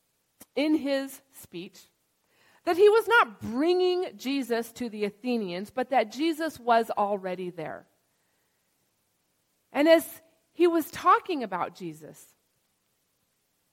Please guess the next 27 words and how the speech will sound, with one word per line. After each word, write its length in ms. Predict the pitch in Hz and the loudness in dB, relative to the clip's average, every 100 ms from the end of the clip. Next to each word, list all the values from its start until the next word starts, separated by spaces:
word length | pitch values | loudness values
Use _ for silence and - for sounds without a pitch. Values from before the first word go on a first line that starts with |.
| _ - | _ -4
he 120 | 311 | -2
was 160 | 311 240 | -2 2
naming 720 | 269 302 349 427 349 240 240 - _ - | 4 4 4 2 0 -4 -8 -14 _ -4
what 180 | 302 | -2
was 160 | 285 285 | 0 -2
already 600 | 269 262 294 277 254 247 | 2 4 4 2 -4 -6
there 280 | 240 285 247 | -2 0 0
as 160 | 220 | -2
he 120 | 254 240 | -6 0
had 260 | 254 269 | 2 4
those 240 | 262 247 214 | 2 2 -2
debates 600 | 233 240 254 294 - - _ _ _ | -2 0 0 -4 -16 -20 _ _ _
in 120 | - 208 | -6 -4
the 80 | |
synagogues 960 | 180 - 320 330 311 294 285 285 285 269 - _ _ _ | -4 -4 0 0 4 6 6 4 0 -6 -20 _ _ _
and 160 | 202 202 | -8 -8
in 100 | 180 | -8
the 80 | 165 | -10
marketplace 1080 | 185 240 285 285 277 - 254 233 226 233 - - _ _ _ _ _ _ _ _ _ - | -2 2 2 0 -6 -6 -4 -2 -2 -2 -12 -20 _ _ _ _ _ _ _ _ _ -4
and 180 | 240 247 | 0 0
at 120 | 254 | 0
the 120 | - | 0
Areopagus. 840 | 269 277 233 190 214 214 175 156 - _ _ - | 2 2 2 2 2 -2 -12 -16 -20 _ _ -4
The 120 | - | 4
Areopagus 760 | 392 392 262 294 285 226 214 - | 4 6 4 2 0 -4 -4 0
is 180 | 233 214 | 0 2
this, 280 | 202 226 | 2 0